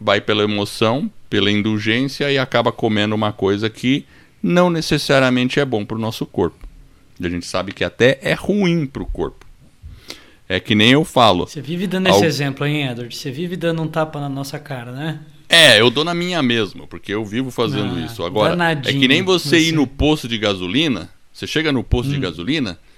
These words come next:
Speaker 1: você para o carro, você fala assim, "Ô, vem cá, quanto que tá a gasolina?" O cara, "Ah, quatro reais, sei lá, três e nos,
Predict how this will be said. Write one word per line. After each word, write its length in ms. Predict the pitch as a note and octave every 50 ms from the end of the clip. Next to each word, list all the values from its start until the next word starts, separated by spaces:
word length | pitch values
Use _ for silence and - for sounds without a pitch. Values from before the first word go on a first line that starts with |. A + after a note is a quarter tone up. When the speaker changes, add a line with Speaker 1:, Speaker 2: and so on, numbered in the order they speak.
| - -
Speaker 1:
você 160 | - - G#2
para 320 | - - - A#2+ B2 B2+ B2
o 40 | G#2
carro, 380 | - - B2 B2+ C#3 C3 C#3 C3
você 120 | - B2
fala 220 | - B2+ B2+ B2+
assim, 320 | A#2+ - - A2 F#2+ F2+ - -
"Ô, 200 | - E3+ D3+ - - -
vem 160 | - D3+ D#3+
cá, 300 | - - B3+ A3+ - - _ _ _ _ _ _ _ _ _ _ _ _ _ _ _ _ _
quanto 200 | - - F3+ -
que 60 | - -
tá 100 | - D3+
a 40 | D3
gasolina?" 560 | D3 C#3 C#3 C#3+ C3+ C3+ B2+ G2+ E2 C2+ A#1+
O 20 | -
cara, 220 | - G#2 F#2+ D2+ -
"Ah, 300 | - F3+ D#3 B2 G#2 - - _ _ _ _ _ _
quatro 340 | - E3 F3 E3 - C#3+ C3
reais, 340 | C#3 B2 A2+ G2+ E2+ D#2+
sei 140 | - - B2
lá, 260 | A2+ G#2 F2 D2+ E2+ - - _
três 280 | - B2+ E3 E3+ C#3+
e 100 | C3 B2+
nos, 180 | A#2 A2+ G#2